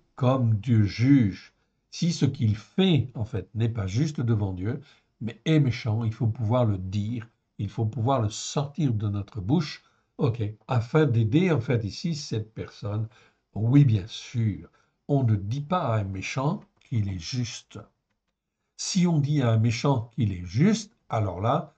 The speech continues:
en fait, on fausse tous les jugements justes de Dieu. Oui, bien sûr. Les peuples le maudissent, les nations le maudissent. Mais ceux qui le châtient s'en trouvent bien, et le bonheur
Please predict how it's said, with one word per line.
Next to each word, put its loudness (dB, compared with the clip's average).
en 0
fait, -4
on -6
fausse -2
tous 0
les 2
jugements 2
justes -4
de -2
Dieu. -4
Oui, 0
bien -12
sûr. -20
Les -2
peuples 2
le 4
maudissent, 2
les 2
nations -6
le 0
maudissent. -8
Mais 8
ceux 4
qui 0
le 4
châtient 0
s'en -4
trouvent -2
bien, 0
et 0
le 4
bonheur 0